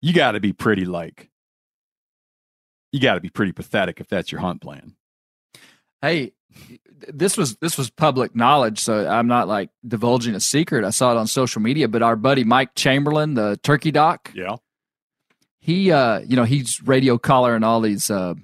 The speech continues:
Speaker 2: gobblers and
Speaker 1: Oh,
Speaker 2: different
Speaker 1: yeah.
Speaker 2: places, I, I think in Alabama. He at one time gave information to, um,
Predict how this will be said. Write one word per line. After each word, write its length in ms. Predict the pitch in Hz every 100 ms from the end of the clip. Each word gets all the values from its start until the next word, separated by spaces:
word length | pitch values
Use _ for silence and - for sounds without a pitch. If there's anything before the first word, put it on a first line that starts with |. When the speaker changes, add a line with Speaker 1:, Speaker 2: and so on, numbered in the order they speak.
| _ _ _ -
Speaker 2:
gobblers 600 | 120 117 123 107 95 -
and 160 | 92 87
Speaker 1:
Oh, 40 |
Speaker 2:
different 260 | 120 104 98
Speaker 1:
yeah. 40 |
Speaker 2:
places, 260 | 117 110 104
I, 160 | 87 117
I 20 |
think 200 | 156 143
in 80 | 113
Alabama. 580 | 113 104 113 117 104 - _ _ _ _ -
He 260 | 165 208
at 100 | 156
one 320 | 113 131 156
time 640 | 151 151 143 127 113 104 - _ _ _ _ _ _ _ 117 107
gave 840 | 101 127 135 143 139 131 117 - _ _ _ _ _ _ _ _ _ _
information 880 | 143 131 127 117 123 135 - 120 110
to, 600 | - 123 117 113 110 104 - _ _ _ _ _ _
um, 580 | 110 104 101 95 101